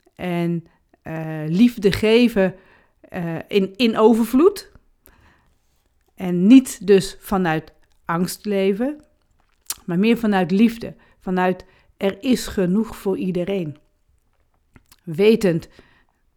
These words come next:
dat dat niet zo is, want dat is zeker niet vanzelfsprekend. Nou, dat wilde ik dus even met je delen. Ik vind het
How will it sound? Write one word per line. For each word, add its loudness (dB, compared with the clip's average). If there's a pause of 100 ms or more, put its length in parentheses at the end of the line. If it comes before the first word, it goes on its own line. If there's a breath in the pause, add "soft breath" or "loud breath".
(140)
dat 0
dat -4
niet 0
zo -6
is, -4 (280 soft breath)
want -2
dat -2
is -10 (140)
zeker -4
niet -4 (160)
vanzelfsprekend. -6 (1500 soft breath)
Nou, -6
dat -2
wilde 2
ik -2
dus 0
even -2
met -4
je -2
delen. 2
Ik -14
vind -2
het -12